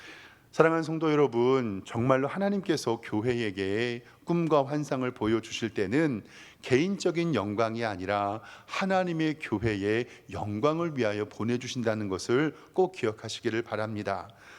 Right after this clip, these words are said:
그래서 "너희는 먼저 그의 나라와 그의 의를 구하라"라는 말씀이 바로 하나님의 교회의 영광을 위함입니다. 이렇게 사도 바울은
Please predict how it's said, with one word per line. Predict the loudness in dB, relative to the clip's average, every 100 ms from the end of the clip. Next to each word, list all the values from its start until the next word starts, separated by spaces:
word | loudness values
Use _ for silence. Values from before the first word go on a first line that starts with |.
| -12
그래서 | 4 6 6
"너희는 | 4 4 4 2
먼저 | 4 4 4 6 6 6 2 -8 -10
그의 | 0 2 4 4
나라와 | 2 2 2 4 4
그의 | 2 -4 2 4 4 -2 -12 -2
의를 | 2 4 4 2 2 0
구하라"라는 | -2 0 0 2 2 0 -2 -8 0 2 2 0
말씀이 | 0 -2 -4 -2 2 2 0 -6 -18 -8
바로 | -2 0
하나님의 | 0 0 -2 0 0 -2
교회의 | -2 -2 0 2 0 -2 -10 -4
영광을 | -2 0 2 2 0 -4 -4
위함입니다. | -6 -6 -6 -8 -10 -12 -16 -20 _ _ -20 -18 -18 -6
이렇게 | 6 6 6 2 0
사도 | 0 2 4
바울은 | 4 4 4 4 4 2